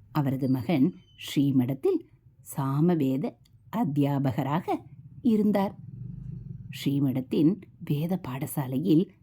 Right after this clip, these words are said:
சாமவேதம் கற்றுத்தரும் ஆச்சாரியன் அவர். ஒரு சமயம்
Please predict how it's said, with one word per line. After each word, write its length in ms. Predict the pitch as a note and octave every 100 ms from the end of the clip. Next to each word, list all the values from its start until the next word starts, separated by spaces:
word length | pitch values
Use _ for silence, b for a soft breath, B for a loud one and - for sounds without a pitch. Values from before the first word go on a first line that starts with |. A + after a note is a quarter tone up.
| _
சாமவேதம் 800 | - - F#3+ G#3+ G3 E3 - -
கற்றுத்தரும் 640 | - - C#3+ D#3 G#3 D#3+ - - _ _ -
ஆச்சாரியன் 600 | G#3+ - A3 G3+ D#3 G#3
அவர். 280 | G3 G3 - _ _ _ _ _ _ _ _ _ _ _ _ _
ஒரு 160 | D3 B2+
சமயம் 480 | - C3 C#3 C4